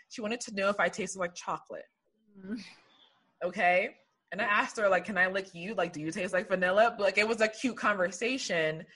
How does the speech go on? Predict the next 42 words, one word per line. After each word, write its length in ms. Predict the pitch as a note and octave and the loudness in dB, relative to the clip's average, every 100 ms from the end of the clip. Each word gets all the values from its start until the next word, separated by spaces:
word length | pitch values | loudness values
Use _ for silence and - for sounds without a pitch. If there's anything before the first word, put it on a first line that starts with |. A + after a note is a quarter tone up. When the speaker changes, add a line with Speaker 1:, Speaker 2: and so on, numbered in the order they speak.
| - _ F3+ | -20 _ 0
Speaker 1:
but 200 | G3+ F#3 | 2 6
that 200 | G3 B3+ | 4 4
is 160 | B3+ | 2
the 340 | F#3+ F#3 D#3 - - _ | 6 6 6 0 -14 _
heart 560 | - - A#3+ A3 - - | -16 -2 4 4 4 -4
of 140 | E3+ D#3+ | -4 -4
a 60 | |
child. 580 | D#3 - G#3 F3 A#2+ - | -4 -4 2 2 2 -2
And 240 | D#3+ D#3 D3+ | -6 -10 -8
the 80 | |
Lord 260 | E3+ F3+ F#3 | -2 2 2
says, 580 | F#3 G3+ F3 D3+ D#3 - _ _ _ _ _ | 0 4 6 4 0 -10 _ _ _ _ _
"You 140 | F3+ G3+ | -12 -12
can't 340 | - C#4 A#3+ | -8 -8 -6
enter 180 | G3 A3 | -6 -6
the 120 | F#3 | -8
kingdom 300 | F3 G#3 F#3+ | -6 -8 -8
of 140 | E3+ D#3+ | -6 -2
God 360 | F3 F3+ E3+ D3+ | 0 0 -2 -6
if 140 | D#3+ | -10
you 60 | F3+ | -10
don't 140 | F#3+ | -8
return 320 | F3 E3+ F3+ F3+ | -8 -8 -10 -10
to 80 | D#3+ | -10
be 120 | E3 | -8
like 200 | C3+ - | -8 -8
children." 440 | - G3 F#3 D#2 _ _ _ _ _ | -14 -14 -16 -20 _ _ _ _ _
So 320 | - G#3 F#3 F#3+ | -8 -8 -6 -4
that's 240 | C4 - | -6 -6
the 100 | A#3+ | -10
goal, 540 | A3+ C#4 D#3+ A2 - _ _ - | -6 0 0 0 -4 _ _ -12
to 120 | A3+ | -10
see 300 | - B3 C4 | -8 -8 -8
people 380 | C4 G#3 G3 G3+ | -8 -12 -12 -10
and 100 | G3 | -6
wonder 260 | G3 G#3 G#3 | -4 -4 -4
if 60 | |
their 140 | G3 G3 | -6 -8
skin 280 | - A3 A3 | -10 -12 -10
tastes 260 | G#3+ G#3 | -12 -10
like 140 | G3+ G3+ | -12 -6
chocolate. 540 | G#3+ G#3 G3+ F3+ | -4 -4 -4 -6